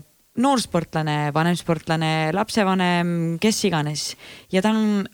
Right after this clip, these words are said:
on hästi lähedal sellele, et minna kas siis psühholoogi või spordipsühholoogi juurde, aga tal on mingi üks tõuge on puudu, siis mida sa ütleksid sellele inimesele näiteks praegu, et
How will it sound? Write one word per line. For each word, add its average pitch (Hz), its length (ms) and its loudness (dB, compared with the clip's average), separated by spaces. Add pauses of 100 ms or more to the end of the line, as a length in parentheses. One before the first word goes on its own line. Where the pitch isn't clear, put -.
on 196 140 4
hästi 233 420 2
lähedal 208 500 2
sellele, 170 500 2
et - 200 -4
minna 156 500 0 (240)
kas 160 160 -4
siis 165 160 -10
psühholoogi 208 480 0
või 170 80 0
spordipsühholoogi 156 880 -2
juurde, 143 300 -4 (340)
aga 175 160 2
tal 196 220 0
on 190 80 0 (180)
mingi 208 240 0
üks - 320 -2
tõuge 214 460 0 (100)
on 151 160 -4
puudu, 139 380 0 (420)
siis - 220 -2 (260)
mida 381 160 2
sa 208 160 2
ütleksid 156 560 -4
sellele 165 240 0
inimesele 156 560 -2
näiteks - 400 -6
praegu, 147 460 -2 (180)
et - 240 -6